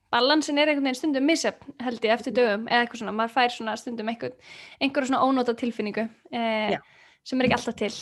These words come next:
Speaker 2: Mhm.
Speaker 1: Eh, en svona hvert liggur leiðin núna hjá þér? Er einhver svona markmið? Þú ert náttúrulega að fara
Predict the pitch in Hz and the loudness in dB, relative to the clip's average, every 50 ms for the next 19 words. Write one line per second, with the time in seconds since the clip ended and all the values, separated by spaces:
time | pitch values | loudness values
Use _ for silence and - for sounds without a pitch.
0 | - - _ _ - - - - - - _ - 247 240 247 247 247 247 247 247 | -16 -18 _ _ -20 -20 -20 -20 -20 -18 _ 2 4 6 6 8 6 6 6 6
1 | 247 240 247 - _ _ _ _ _ _ _ _ - 254 285 285 302 311 311 - | 4 4 0 -4 _ _ _ _ _ _ _ _ 0 2 4 4 2 2 4 4
2 | 359 381 - - 381 403 403 - 339 311 311 330 392 392 330 302 285 277 285 269 | 2 2 2 2 0 2 2 2 4 4 6 6 8 6 6 4 2 2 2 4
3 | 285 330 415 466 359 240 226 226 247 254 254 349 277 226 226 - - 262 262 277 | 4 6 6 6 4 4 2 2 0 0 2 4 4 4 2 0 -2 0 0 2
4 | 277 269 - 277 269 - 277 254 247 240 240 - - 262 320 320 - - - 277 | 0 0 0 0 0 0 2 4 6 6 6 4 4 2 2 2 0 -4 0 2
5 | 233 233 302 285 - 285 262 285 285 285 285 262 285 285 269 | 4 4 2 2 -2 0 0 2 2 2 2 2 4 6 6